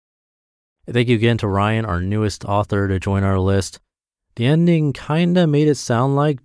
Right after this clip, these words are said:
just do what you want all the time and ignore everything else. But there was a great section right before that that I think would be good to repeat.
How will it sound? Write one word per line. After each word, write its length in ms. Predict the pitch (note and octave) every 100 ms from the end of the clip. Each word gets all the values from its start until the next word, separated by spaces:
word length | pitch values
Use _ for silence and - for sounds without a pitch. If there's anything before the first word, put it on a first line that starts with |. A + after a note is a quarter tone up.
| _ -
just 240 | - - -
do 100 | F3+
what 160 | F#3
you 80 | F#3+
want 240 | F3+ G#3
all 120 | A2+ F2+
the 80 |
time 340 | E2 G2+ F2 F2
and 100 | F#2+
ignore 300 | G#2+ A#2 B2+
everything 340 | B2 C3 C3+
else. 340 | D#3 A2 - - _ _ _ _ _ _
But 60 | -
there 100 | C3+
was 80 | D#3+
a 60 |
great 200 | C#3 A#2
section 320 | G2+ A2 - F2+
right 200 | F2 F2
before 320 | - F2 E2+
that 200 | G2 F#2+
that 100 | E2
I 80 | D#2
think 280 | F2+ F2
would 140 | F2 E2
be 180 | E2 D#2+
good 220 | F2+ E2+
to 100 | D#2+
repeat. 500 | D#2 - G2 D#2+